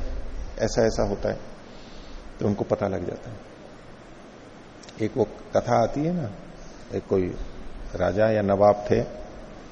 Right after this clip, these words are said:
तो इत्र वाला इत्र लेकर के आया और उसने इत्र फैलाया, तो बाकी सब तो बड़े खुश हो रहे कि बहुत अच्छी सुगंध है। इत्र बेचने वाला आया सभासदों को, वहां तो सब खुश थे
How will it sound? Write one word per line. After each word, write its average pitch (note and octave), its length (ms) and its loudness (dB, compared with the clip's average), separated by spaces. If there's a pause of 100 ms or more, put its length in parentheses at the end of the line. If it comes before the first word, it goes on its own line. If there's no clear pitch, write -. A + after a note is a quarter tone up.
(720)
तो - 180 -2
इत्र B2+ 220 6
वाला B2 240 10
इत्र B2 300 4
लेकर A2+ 320 8
के G#2+ 120 6
आया G#2+ 240 10
और B2+ 180 6
उसने A2+ 260 0
इत्र G2+ 200 0
फैलाया, A#2+ 380 6 (720)
तो - 100 -6
बाकी G2 260 2
सब - 200 -4
तो G#2 80 2
बड़े F#2+ 160 4
खुश G2+ 240 0
हो G#2 60 4
रहे G2+ 120 4
कि G#2 140 0 (760)
बहुत F2+ 360 8
अच्छी A#2+ 200 2
सुगंध A2+ 340 2
है। A#2 160 0
इत्र C3 180 4
बेचने C#3 360 6
वाला D3+ 200 12
आया E3+ 180 8
सभासदों B2+ 680 8
को, D3+ 100 2
वहां A2 440 2 (400)
तो F#2 160 -2
सब - 260 0
खुश - 260 4
थे G#2 60 0